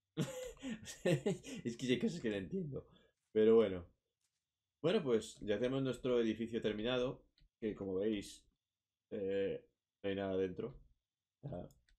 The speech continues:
vaya, vaya una mierda de hotel que hemos hecho. Seguro que la gente va a pagar por esto. Bueno. No sé, no es mi problema. No soy yo el que va a coger y el que va a pagar.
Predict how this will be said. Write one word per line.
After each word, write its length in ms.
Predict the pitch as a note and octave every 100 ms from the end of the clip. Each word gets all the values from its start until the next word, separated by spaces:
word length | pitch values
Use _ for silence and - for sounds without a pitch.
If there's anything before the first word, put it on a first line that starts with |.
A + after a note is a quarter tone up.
| _ _ _ _ _ _ _ _
vaya, 380 | F2+ G#2 C3 - - - _ _ _ _ _ _ _ _ _ _ _
vaya 540 | A2 A#2 D3+ D3+ A2+ - _ _ _ _
una 220 | A2+ B2 A2+
mierda 560 | G#2+ B2+ C3+ D3+ D3+
de 320 | C#3 A2+ G2+
hotel 260 | F#2 - G#2+
que 100 | C#3+
hemos 200 | A2 G2
hecho. 200 | G2 F2
Seguro 360 | - F#2 G2+ C#3
que 60 |
la 100 | D3
gente 240 | C3+ B2+ C3
va 80 |
a 80 | B2
pagar 260 | G#2+ G#2 -
por 160 | F#2+
esto. 340 | F#2 - - - _ _ _ _ _
Bueno. 220 | - F3+ - _ _ _ _ _ _ _ _ _ _ _ - _ _ _ _ _
No 120 | G#2
sé, 380 | F2+ A#2+ C3+ - -
no 100 | G#2+
es 60 |
mi 80 | G#2+
problema. 580 | G2 G2+ A2 D3 D#3+ -
No 220 | G2 A2
soy 240 | A2 A2+ G2
yo 200 | C#3 D#3
el 80 | A#2+
que 100 | G#2
va 60 |
a 60 | G#2
coger 280 | G2 A2+ C3
y 120 | A2
el 80 | F#2
que 80 |
va 80 | F2
a 60 | -
pagar. 200 | -